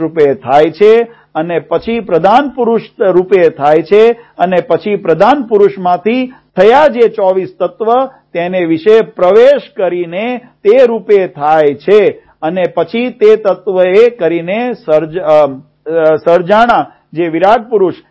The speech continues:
તેને વિશે પ્રવેશ કરીને તે રૂપે થાય છે, અને પછી બ્રહ્મા,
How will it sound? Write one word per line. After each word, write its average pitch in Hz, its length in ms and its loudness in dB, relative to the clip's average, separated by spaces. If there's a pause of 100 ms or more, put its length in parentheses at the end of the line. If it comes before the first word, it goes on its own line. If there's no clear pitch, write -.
(140)
તેને 220 320 -2
વિશે 175 280 -6
પ્રવેશ 156 380 -2 (100)
કરીને 170 420 -2
તે 160 180 -4
રૂપે 147 380 0
થાય 135 280 0
છે, 208 240 2 (280)
અને 147 180 -6
પછી 147 280 -8
બ્રહ્મા, 156 520 0